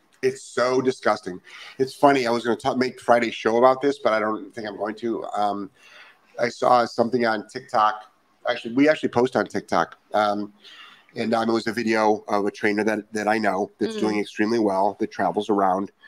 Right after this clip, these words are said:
Speaker 1: and works with aggressive dogs,
Speaker 2: Mm-hmm.
Speaker 1: reactive dogs. And, um, he just does, like, this little, like, you know, Jimmy jab, like, you know,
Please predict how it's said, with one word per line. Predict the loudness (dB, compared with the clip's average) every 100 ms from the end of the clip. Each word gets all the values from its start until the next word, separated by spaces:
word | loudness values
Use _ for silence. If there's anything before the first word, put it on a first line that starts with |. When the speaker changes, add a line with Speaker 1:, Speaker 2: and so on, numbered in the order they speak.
| -20 -10
Speaker 1:
and | -6 -4 -2 -4
works | 2 2 4
with | -2 0
aggressive | 0 -2 -6
dogs, | -2 0 -2 -6 -8
Speaker 2:
Mm-hmm. | -2
Speaker 1:
reactive | 0 0 -2
dogs. | 0 0 -2 -8 -20 _ _ -20 _ _ -6
And, | -4 0 0
um, | 2 0 -2 -6 _ _ _ -10
he | 0
just | 0 2
does, | 0 0 -6 -6
like, | -6 -6
this | -8 -4
little, | 0 2 2
like, | 0 -2 -2
you |
know, | 0 0
Jimmy | 0 0 0
jab, | -2 -4 -2
like, | -4 -6 -6
you | -6
know, | -2 -2